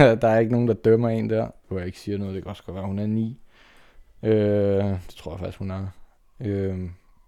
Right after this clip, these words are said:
hende vil jeg jo sindssygt gerne have med ud, ikke? Og det handler jo ikke om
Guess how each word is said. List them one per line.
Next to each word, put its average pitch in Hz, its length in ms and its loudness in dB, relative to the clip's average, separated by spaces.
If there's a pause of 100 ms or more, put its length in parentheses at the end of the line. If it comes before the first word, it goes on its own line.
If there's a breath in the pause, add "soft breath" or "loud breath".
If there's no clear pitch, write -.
(1160)
hende 110 140 -2
vil - 0 -
jeg 113 140 2
jo - 60 -6
sindssygt 104 580 -4
gerne 76 260 -12
have 87 100 -8
med 92 120 -6
ud, 92 400 -8
ikke? 127 140 -10 (760 soft breath)
Og 101 140 -4
det 104 80 -2
handler 104 240 -2
jo 101 80 -2
ikke 95 180 -6
om 92 180 -8